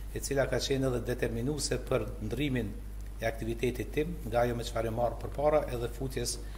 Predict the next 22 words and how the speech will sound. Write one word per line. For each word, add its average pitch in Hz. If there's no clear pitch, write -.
sime 123
në 107
politik. 104
Prandaj, 151
një 131
si 139
njeri 139
i 127
cili 135
ka 123
ndërtuar 143
një 139
kauzë 135
për 120
diasporën 120
dhe 110
pretendon 117
që 120
t'i 107
shty 135
përpara 113
proceset -